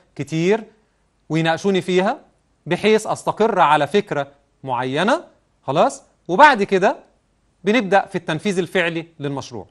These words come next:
طب هل الجهات الحكومية بس هي اللي بتساعدنا في دراسة الجدوى؟ لا، في مصادر تانية اسمها مصادر غير ميدانية. المصادر الغير ميدانية دي زي إيه؟ زي المعلومات والبحوث السابقة.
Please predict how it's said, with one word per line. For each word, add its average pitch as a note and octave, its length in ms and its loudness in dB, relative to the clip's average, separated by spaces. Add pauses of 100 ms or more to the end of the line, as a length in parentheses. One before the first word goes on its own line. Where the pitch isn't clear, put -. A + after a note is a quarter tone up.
(1400)
طب D3 160 4
هل C#4 260 6
الجهات F#3+ 340 0
الحكومية G3 440 -2
بس G3+ 240 0
هي G3 100 2
اللي G#3 120 -2
بتساعدنا D#3 560 -4 (280)
في F3 240 0
دراسة E3 380 0
الجدوى؟ F3 400 -2 (440)
لا، C#3 180 -2
في A#3 180 -4
مصادر A3 400 2
تانية G3 380 -2 (160)
اسمها F#3 220 -2
مصادر F#3+ 440 0
غير D#3 440 -4 (180)
ميدانية. C3+ 580 -4 (800)
المصادر B3 400 4
الغير A3 240 0
ميدانية F#3+ 480 0
دي F#3 140 -2
زي E3 180 -2
إيه؟ C#3 320 -6 (320)
زي A#3+ 260 2
المعلومات F#3 680 2
والبحوث F3 680 -2 (320)
السابقة. C#3 540 -2